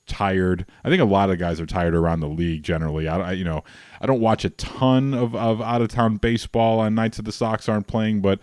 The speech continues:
you know, uh, you know, un-, you know, lack of crisp baseball, I, I would assume it's happening a lot around the league this time of year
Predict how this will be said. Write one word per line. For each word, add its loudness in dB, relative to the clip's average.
you 2
know, 6
uh, -2
you -2
know, 2
un-, -2
you -2
know, -2
lack 0
of -2
crisp 0
baseball, 0
I, -2
I -2
would 2
assume 0
it's 0
happening -2
a 0
lot 0
around 0
the -2
league -2
this -4
time -4
of -10
year -2